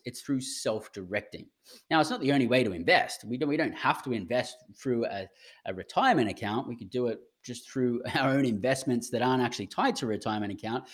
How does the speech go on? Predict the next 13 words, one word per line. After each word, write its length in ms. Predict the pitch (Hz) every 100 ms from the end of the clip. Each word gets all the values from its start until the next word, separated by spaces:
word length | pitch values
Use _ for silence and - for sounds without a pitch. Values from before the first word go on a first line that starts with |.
| - - -
But 100 | 117
if 100 | 117
we 120 | 117
are 180 | 180 196
talking 340 | 170 151 143
about 260 | 123 127 107
retirement 500 | - 131 139 120 98
accounts, 580 | - 98 101 104 - - _ _ _ _ _
let's 500 | 107 131 180 - - _ _ _
look 400 | 120 127 160 170
at 320 | 110 104 110 - -
self-directed, 1300 | - - - 165 - - 147 139 156 - 101 107 - _ - - -
self-managed, 1300 | - - 147 156 147 143 147 131 95 113 - -